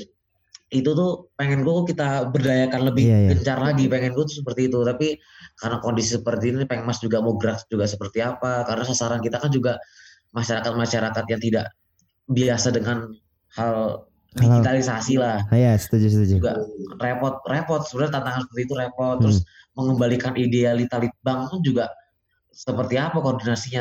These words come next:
Speaker 1: sekarang aja juga dibilangin juga susah banget istilahnya, nggak bisa koordinasi lah sekarang tuh. Jadi ya sebenarnya kita optimalisasi dan mempertahankan agar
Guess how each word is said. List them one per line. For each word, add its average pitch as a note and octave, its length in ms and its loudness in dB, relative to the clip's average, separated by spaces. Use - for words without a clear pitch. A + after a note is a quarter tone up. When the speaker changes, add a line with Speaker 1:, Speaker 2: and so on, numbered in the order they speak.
Speaker 1:
sekarang G#2+ 320 -2
aja G#2+ 80 0
juga G#2 320 -2
dibilangin A2 560 0
juga G#2+ 480 0
susah A#2+ 240 -4
banget A2+ 400 -2
istilahnya, B2+ 400 -2
nggak A2+ 160 2
bisa B2+ 160 0
koordinasi B2 480 0
lah C3 80 2
sekarang A#2+ 320 -4
tuh. A2 160 0
Jadi A2 320 -2
ya A#2+ 80 0
sebenarnya D3 320 -2
kita E3 160 0
optimalisasi B2+ 720 0
dan A#2+ 160 0
mempertahankan A#2 720 -2
agar A#2 320 0